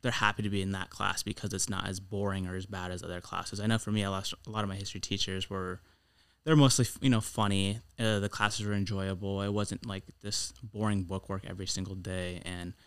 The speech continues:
they were also my coaches, I think all but one of 'em. So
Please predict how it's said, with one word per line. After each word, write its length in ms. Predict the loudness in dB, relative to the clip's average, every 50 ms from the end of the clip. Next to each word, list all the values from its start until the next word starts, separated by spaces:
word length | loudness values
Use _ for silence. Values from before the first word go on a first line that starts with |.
| _ _ _ 0
they 60 | 4
were 100 | 4 4
also 520 | 6 4 4 2 2 2 2 2 2 0 -2 -6 -10 -14 -14 _ _ _ _ _ _
my 120 | -12 -12 -12
coaches, 520 | -6 -4 -4 -2 -2 -2 -4 -6 -6 -6
I 80 | -8 -8
think 240 | -6 -8 -6 -6 -6
all 140 | -8 -8 -8
but 160 | -8 -8 -8
one 140 | -6 -6 -8
of 100 | -8 -6
'em. 160 | -6 -6 -6
So 340 | -6 -4 -4 -4 -4 -4 -6